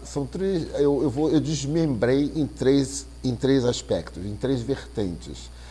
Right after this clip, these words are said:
A social estaria, estaria ligado ao nosso convívio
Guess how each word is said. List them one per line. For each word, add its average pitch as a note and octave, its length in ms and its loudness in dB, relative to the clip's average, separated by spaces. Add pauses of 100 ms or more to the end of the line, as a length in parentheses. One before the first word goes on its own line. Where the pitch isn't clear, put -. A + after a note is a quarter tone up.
(500)
A D#3 100 2
social D#3 800 2
estaria, C3+ 460 2
estaria C3+ 280 2
ligado A2+ 640 2
ao A2+ 160 0
nosso A2+ 360 -2
convívio G2 840 -4